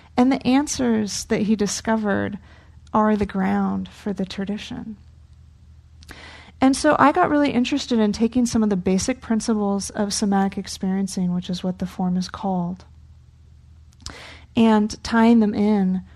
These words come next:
with the first foundation of mindfulness, because they work. So let's see how they work for each one of us. Um, and I just wanna say a reminder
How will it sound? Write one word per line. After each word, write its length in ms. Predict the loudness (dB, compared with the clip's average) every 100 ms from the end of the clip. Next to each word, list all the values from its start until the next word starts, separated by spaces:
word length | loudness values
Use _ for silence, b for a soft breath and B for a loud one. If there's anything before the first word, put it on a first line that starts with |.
| b
with 140 | -4
the 80 | -2
first 240 | -2 -2 0
foundation 420 | 0 0 0 -2
of 60 |
mindfulness, 640 | -2 -2 -4 -8 -10 -14 -12
because 300 | -8 -6 -4
they 140 | -2
work. 440 | -2 -2 -4 -8 -16 -20 -20 -20 -20 -20 -20 -20 -20 -20 b -10
So 280 | -2 -2
let's 240 | 4 2 2
see 260 | 2 2
how 280 | 4 6 6
they 160 | 6 2
work 380 | -2 -6 -8 -20 -10
for 140 | -4 -2
each 220 | -2 -2
one 140 | -2
of 100 | 0
us. 440 | 0 -2 -4 -8 -12 B B B B B B B -20 -18
Um, 480 | -14 -14 -14 -16 -20 b b b b -20 -20 -20 _
and 120 | 0 2
I 80 |
just 180 | 0 -2
wanna 240 | -2 0 -2
say 280 | 0 2
a 60 | 4
reminder 1080 | 4 6 6 6 6 4 4 4 2 0 -4